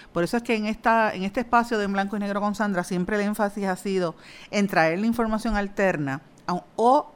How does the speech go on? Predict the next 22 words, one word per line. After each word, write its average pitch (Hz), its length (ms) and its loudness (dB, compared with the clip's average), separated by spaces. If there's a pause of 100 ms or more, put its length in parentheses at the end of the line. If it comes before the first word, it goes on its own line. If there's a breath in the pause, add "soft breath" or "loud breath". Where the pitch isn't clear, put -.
la 160 140 -4
misma 240 300 0
noticia 247 500 -2
del, 202 280 -2
del 175 460 -2
momento, 226 320 0
pero 185 160 0
para 147 160 -4
que 143 60 0
usted - 200 8
vea 202 300 0 (320 loud breath)
otros 240 400 0
ángulos 208 440 2
que 170 120 4
no 151 120 -2
le 170 100 -6
quieren 185 400 -6
presentar 180 640 -4 (260 loud breath)
en 170 120 -4
la 165 100 0
discusión 156 520 -4
pública. 131 520 -8